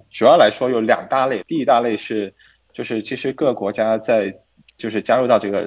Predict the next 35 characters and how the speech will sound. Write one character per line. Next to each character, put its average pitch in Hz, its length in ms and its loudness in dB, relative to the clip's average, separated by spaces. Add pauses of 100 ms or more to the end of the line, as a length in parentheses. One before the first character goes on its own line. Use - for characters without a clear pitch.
联 101 160 -4
合 110 60 -4
国 101 200 0
气 - 120 -8
候 117 100 0
变 113 100 -2
化 107 60 0
公 110 180 -4
约， 110 140 0
就 113 100 0
是 107 60 -6
我 92 100 -2
们， 98 320 -6 (180)
啊， 87 140 -2
经 - 140 -8
常 104 100 -2
听 107 200 -4
的 98 100 0
这 104 100 -2
个 101 100 2
U 98 120 0
N 104 140 2
F 104 60 -10 (100)
C - 120 -4
C 104 120 -6
C， - 260 -4 (440)
啊， 64 200 0
这 113 100 0
样 104 80 6
一 104 40 0
个 101 80 -2
组 87 120 -8
织 92 80 -4
之 101 140 -8
后， 120 320 2